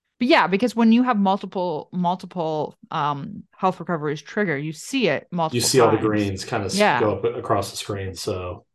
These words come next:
Speaker 1: So that's gonna trigger multiple times. If you have five go off, you should get five percent.
Speaker 2: Yeah, 'cause ba-, just based off of the leader alone,
Speaker 1: Mm-hmm.
Speaker 2: um, they gain two,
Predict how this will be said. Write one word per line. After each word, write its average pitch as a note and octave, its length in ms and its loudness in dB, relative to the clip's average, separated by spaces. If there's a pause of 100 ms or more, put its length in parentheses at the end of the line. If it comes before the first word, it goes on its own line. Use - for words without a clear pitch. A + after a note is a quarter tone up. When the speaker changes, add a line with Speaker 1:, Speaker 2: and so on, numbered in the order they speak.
(140)
Speaker 1:
So F#3+ 60 -10
that's F#3+ 260 0
gonna A3 180 0
trigger F#3 360 -2
multiple E3 400 -4
times. E3+ 560 -6
If D#3+ 120 -6
you G3+ 60 2
have F3+ 160 4
five E3+ 340 2
go E3 140 0
off, D3+ 280 0
you D#3+ 100 -12
should D#3 180 -12
get D#3 160 -6
five C#3+ 240 -2
percent. C#3+ 400 -10 (1800)
Speaker 2:
Yeah, B2 180 0
'cause G#2+ 140 -2
ba-, C3+ 360 0 (120)
just F3 300 0
based G3 260 4
off D3 140 0
of A#2+ 100 -4
the A2+ 100 0
leader G#2+ 340 0
alone, F2 640 -8 (320)
Speaker 1:
Mm-hmm. F3+ 840 -8
Speaker 2:
um, G2 560 -4 (1300)
they A#2 220 -2
gain G#2+ 300 0
two, D3 1040 4